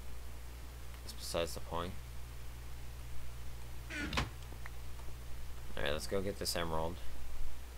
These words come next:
Even if we can't finish any more quests today, I at least wanna get some, uh, little things done.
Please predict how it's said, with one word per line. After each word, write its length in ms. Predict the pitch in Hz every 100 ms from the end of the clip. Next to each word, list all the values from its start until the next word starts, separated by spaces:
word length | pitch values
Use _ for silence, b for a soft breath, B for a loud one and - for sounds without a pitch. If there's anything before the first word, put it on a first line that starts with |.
| - - - - - - - - - - - - -
Even 140 | 104
if 140 | 107 -
we 80 | 92
can't 320 | - 90 -
finish 720 | - 87 82 - - - - -
any 140 | 87 82
more 220 | 82 82 -
quests 340 | 82 85 -
today, 320 | 95 92 98 98 - - - - - - -
I 40 | -
at 60 |
least 160 | 85 -
wanna 200 | 85 82
get 240 | 80 85
some, 320 | - 82 78
uh, 220 | 76 78 - - - - - - - - - -
little 200 | 147 107
things 300 | - 80 76
done. 140 | 78